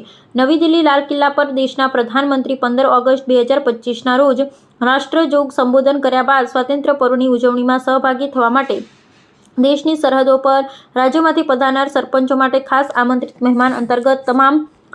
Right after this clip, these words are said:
વિશેષ વ્યવસ્થા કરવામાં આવશે. આ અંતર્ગત ભારત સરકારના કેન્નુ ટીહુ ટુ પોઇન્ટ ઝીરો ઝીરો અંતર્ગત સરહદ પરના સરપંચોની સહભાગીદારી અનુસાર વિશિષ્ટ સન્માન સમારોહ નવી દિલ્હીમાં યોજાશે.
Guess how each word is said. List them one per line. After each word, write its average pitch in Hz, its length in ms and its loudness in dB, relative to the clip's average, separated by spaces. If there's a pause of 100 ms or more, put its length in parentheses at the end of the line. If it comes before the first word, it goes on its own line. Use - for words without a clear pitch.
(260)
વિશેષ 320 520 0 (500)
વ્યવસ્થા 302 460 2
કરવામાં 285 360 2
આવશે. 285 200 0
આ 285 100 2
અંતર્ગત 277 460 0
ભારત 247 260 0
સરકારના 269 600 0 (600)
કેન્નુ 285 360 4
ટીહુ 294 380 2
ટુ 294 180 -2 (120)
પોઇન્ટ 294 320 0 (240)
ઝીરો 269 260 0
ઝીરો 285 280 0
અંતર્ગત 262 600 0 (480)
સરહદ 302 300 2
પરના 302 240 2
સરપંચોની 277 600 -2
સહભાગીદારી 269 720 0
અનુસાર 254 380 0
વિશિષ્ટ 302 440 -2
સન્માન 277 440 0
સમારોહ 262 320 2
નવી 240 280 0
દિલ્હીમાં 254 380 0
યોજાશે. 226 480 0